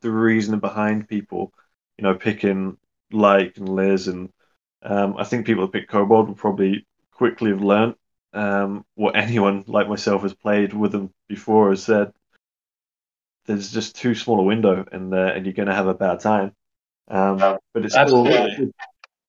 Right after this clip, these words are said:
Speaker 1: it's, it's interesting to see people try them out though, um, because I think what will be good is you're gonna have,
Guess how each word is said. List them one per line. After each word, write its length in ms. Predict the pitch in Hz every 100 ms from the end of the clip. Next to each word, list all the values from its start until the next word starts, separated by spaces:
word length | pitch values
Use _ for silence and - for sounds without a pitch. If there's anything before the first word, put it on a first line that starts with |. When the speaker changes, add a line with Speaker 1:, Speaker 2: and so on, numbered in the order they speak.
| _ _ _ - - -
Speaker 1:
it's, 200 | 110 -
it's 140 | 175
interesting 380 | 185 185 175 151
to 60 | 127
see 240 | - 135
people 320 | 127 113 110
try 320 | 104 - 110 104
them 160 | 101
out 220 | 101 95
though, 200 | 87 85 - _
um, 400 | 101 98 98 95 - _ _ _ _ _ _
because 240 | 123 127 120
I 60 |
think 320 | 113 120 113 _
what 180 | 117 104
will 220 | 117 117
be 120 | 113
good 360 | 101 92 90 -
is 180 | - 107
you're 120 | 104
gonna 180 | 107 98
have, 340 | 101 101 98